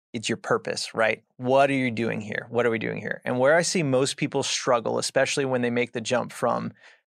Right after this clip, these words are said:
being a top producer, right? Being a top thing to being in those leadership roles, where they misstep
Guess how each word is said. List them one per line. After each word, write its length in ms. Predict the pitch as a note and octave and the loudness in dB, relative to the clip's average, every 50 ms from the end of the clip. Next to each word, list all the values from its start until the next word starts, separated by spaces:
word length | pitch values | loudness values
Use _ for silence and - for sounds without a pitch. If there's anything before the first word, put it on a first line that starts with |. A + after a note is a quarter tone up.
| _ - - - _ - | _ -20 -20 -10 _ 0
being 300 | C#3+ D3 D3 D3 C#3+ C3+ | 2 2 4 4 4 2
a 80 | B2 | 2
top 360 | - - - C3+ B2+ - _ | 2 2 4 4 4 4 _
producer, 720 | - D3 C3 A2+ G#2 B2 B2 A#2 G#2+ - - A#2 G2+ G#2 G#2+ | -2 -2 -2 0 0 0 0 0 0 0 0 0 0 0 0
right? 280 | A2+ A2+ A2+ A#2 F#2+ | 2 2 2 2 2
Being 260 | - B2+ B2+ B2+ B2+ B2 | 0 0 2 2 2 0
a 60 | A#2 | 0
top 340 | - - B2 B2 A2 - _ | 2 4 4 4 2 0 _
thing 280 | - C3 B2 A#2+ A2 _ - - - - _ - | -2 -2 0 -2 -2 _ -14 -20 -20 -20 _ -4
to 240 | - C3+ B2 A2 G#2+ - _ _ | 0 0 0 0 -2 -6 _ _
being 240 | - C#3+ C#3+ C#3+ C#3 | 0 2 2 4 2
in 80 | C3+ C3 | 2 4
those 220 | C3 B2 A#2+ A#2 | 4 2 2 2
leadership 480 | C3 B2+ B2 A#2+ A#2 - - A2+ - - | 2 2 2 2 0 0 -2 -2 -2 -2
roles, 320 | A#2+ A2 G#2+ A#2 - - | 0 0 0 -2 -4 -2
where 120 | B2+ B2 A#2+ | -2 2 2
they 140 | B2 B2 | 4 2
misstep 800 | B2 A#2+ B2+ C3+ D#3 F3+ E3+ - - - - B2 A#2+ A2 - - | 2 2 2 2 2 2 2 0 0 2 4 4 4 4 2 -4